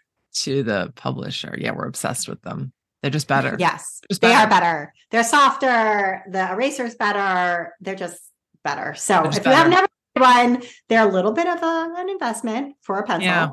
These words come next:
Speaker 1: And it's hard to go back, Abby, you know, like,
Speaker 2: I
Speaker 1: if you're not
Speaker 2: know.
Speaker 1: able to, if you're
Speaker 2: And
Speaker 1: not
Speaker 2: then I,
Speaker 1: able
Speaker 2: and
Speaker 1: to
Speaker 2: then
Speaker 1: make that investment and you gotta grab the Ticonderoga in the drawer, you're like, you're bumming. It's hard
Speaker 2: No,
Speaker 1: to go
Speaker 2: and you,
Speaker 1: back.
Speaker 2: you will not want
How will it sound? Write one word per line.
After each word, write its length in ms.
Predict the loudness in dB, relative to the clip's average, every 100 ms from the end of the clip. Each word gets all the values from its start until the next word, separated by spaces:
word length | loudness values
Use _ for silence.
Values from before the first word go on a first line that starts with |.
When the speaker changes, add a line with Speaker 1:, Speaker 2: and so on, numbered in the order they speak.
| -2
Speaker 1:
And 100 | 2
it's 140 | 2 2
hard 240 | 0 0
to 80 | 0
go 160 | -2
back, 340 | 0 -2 -4 -4
Abby, 280 | -4 -4 -8
you 280 | -8 -6
know, 220 | -4 -4 -2
like, 120 | 2
Speaker 2:
I 140 | 4 4
Speaker 1:
if 60 |
you're 140 | 2 2
not 420 | 4 4 2 -4
Speaker 2:
know. 80 | -4
Speaker 1:
able 20 | -4
to, 40 | -4 -8 -10
if 100 | -6
you're 120 | 0
Speaker 2:
And 100 | 2
Speaker 1:
not 20 | 4
Speaker 2:
then 100 | 4
I, 20 | 4
Speaker 1:
able 100 | 4
Speaker 2:
and 80 | 2
Speaker 1:
to 60 | 0
Speaker 2:
then 100 | -2
Speaker 1:
make 120 | -2
that 220 | -4 -6 -4
investment 680 | -4 -4 -6 -6 -6 -6 -6
and 200 | -6 -6
you 80 | -6
gotta 220 | -6 -6
grab 320 | -4 -4 -4
the 80 | -8
Ticonderoga 920 | -8 -8 -6 -8 -6 -4 -4 -4 -6
in 100 | -8
the 80 | -10
drawer, 380 | -12 -8 -4 -2
you're 220 | -2 -4
like, 280 | -4 -8 -8
you're 80 | -8
bumming. 520 | -4 -2 -4 -10 -12
It's 240 | -14 -14 0
hard 140 | 4
Speaker 2:
No, 80 | 6
Speaker 1:
to 140 | 6
go 60 | 4 4 4
Speaker 2:
and 80 | 4
you, 60 |
Speaker 1:
back. 100 | 0 -6 -20 -20 -8
Speaker 2:
you 200 | 0 2
will 240 | 4 4
not 460 | 4 4 4 2 0
want 340 | -2 -2 -2